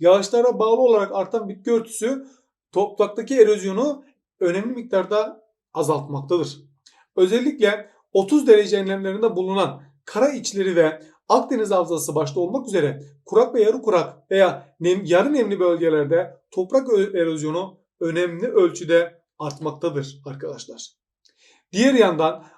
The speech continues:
arazi eğiminin arttığı ve akarsu erozyonunun ön plana çıktığı Ant Dağları, Himalayalar, Kayalık Dağları,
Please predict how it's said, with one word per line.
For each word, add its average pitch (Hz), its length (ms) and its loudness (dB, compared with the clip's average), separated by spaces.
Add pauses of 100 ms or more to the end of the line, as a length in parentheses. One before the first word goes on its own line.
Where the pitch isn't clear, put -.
(120)
arazi 208 420 2
eğiminin 196 460 -4
arttığı 160 420 -2
ve 147 240 0 (240)
akarsu 269 380 0
erozyonunun 202 540 -4
ön 262 260 -2
plana 202 280 -2
çıktığı 156 460 -6
Ant 226 240 -2
Dağları, 143 440 0 (100)
Himalayalar, 185 540 2 (320)
Kayalık 220 400 2
Dağları, 165 580 4